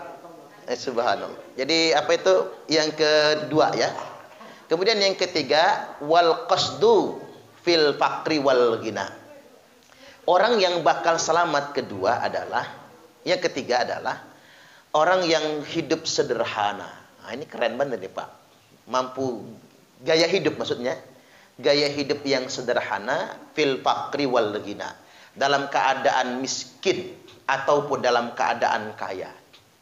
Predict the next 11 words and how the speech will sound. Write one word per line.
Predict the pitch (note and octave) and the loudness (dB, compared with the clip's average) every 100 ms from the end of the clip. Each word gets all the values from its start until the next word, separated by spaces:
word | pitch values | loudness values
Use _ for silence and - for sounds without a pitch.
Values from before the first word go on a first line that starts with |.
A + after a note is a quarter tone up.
| _ _ _ _ _ _ _ _ _ _ - | _ _ _ _ _ _ _ _ _ _ -10
Yang | A#2+ B2+ | -8 -4
keren | C3+ C#3 C3 | 0 2 2
itu | C3 F3+ | -2 -2
kalau, | E3 D3 | 0 -2
kalau | - C3+ C3+ C#3 | 0 4 6 6
orang | C3+ C3+ C3 B2+ | 4 2 0 0
kaya | A#2 B2+ D#3 D3+ - | 0 2 2 0 -2
tapi | C#3 C3 C#3 | -4 -4 -6
hidup | C3 C3 - | -8 -10 -8
sederhana. | - A#2+ G#2+ G2 G2+ G2+ E2 - _ _ _ _ _ _ _ _ _ _ _ _ _ _ _ _ _ _ _ - | -8 -6 -6 -4 -6 -8 -12 -20 _ _ _ _ _ _ _ _ _ _ _ _ _ _ _ _ _ _ _ -10
Yang | A2 B2 | -2 -2